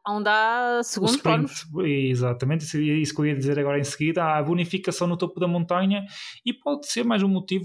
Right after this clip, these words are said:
Speaker 2: para, para o Jonas Vingegaard ou o Pogacar nesta luta mano a mano, ele-, eles têm que procurar o dia em que o adversário possa ter uma quebra, que não está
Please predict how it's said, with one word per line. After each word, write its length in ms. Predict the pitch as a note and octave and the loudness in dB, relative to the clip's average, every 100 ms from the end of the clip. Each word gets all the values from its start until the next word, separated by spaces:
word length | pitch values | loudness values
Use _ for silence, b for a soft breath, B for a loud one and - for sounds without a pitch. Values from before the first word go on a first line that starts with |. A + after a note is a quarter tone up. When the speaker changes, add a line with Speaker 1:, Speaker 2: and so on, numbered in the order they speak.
| - | -2
Speaker 2:
para, 200 | F3+ E3+ - - | -2 -2 -4 -6
para 160 | E3 E3 | 0 2
o 300 | D#3 D#3 D#3 | 4 2 2
Jonas 280 | D#3 D#3+ C3 | 2 0 2
Vingegaard 400 | D#3 G3 F3 D3+ | 2 2 0 0
ou 80 | |
o 40 | D3 | 0
Pogacar 400 | D#3 E3 - D3+ | 0 0 0 0
nesta 220 | D3+ - | 0 0
luta 260 | D#3 D3+ - _ A3+ | -2 -2 -6 _ -6
mano 300 | E3+ E3 E3+ | 0 2 2
a 60 | D#3+ | 2
mano, 420 | D#3+ F3 F#3+ G3 - _ D4 A3 - | 2 2 0 -2 -6 _ -18 -18 -6
ele-, 180 | G3+ F#3+ | 0 2
eles 140 | G3 - | 2 0
têm 180 | F#3 | 0
que 120 | E3+ - | 0 -2
procurar 500 | E3+ F3 E3 D#3 D#3 B B - | -2 2 2 2 -4 B B -2
o 80 | |
dia 440 | D3+ F3+ D#3+ D3 D#3 | 0 2 2 2 0
em 80 | D3+ | 0
que 120 | D#3+ | 0
o 20 | |
adversário 460 | D#3 C#3+ D#3+ D3+ D3 - | 0 0 -2 -2 -4 -6
possa 180 | D3+ E3 | -4 -4
ter 160 | D#3+ D#3 | -2 0
uma 140 | D#3+ | 0
quebra, 260 | E3+ G3 G#3 | 0 0 0
que 80 | |
não 60 | D#3+ | 0
está 260 | - D#3 | 0 -2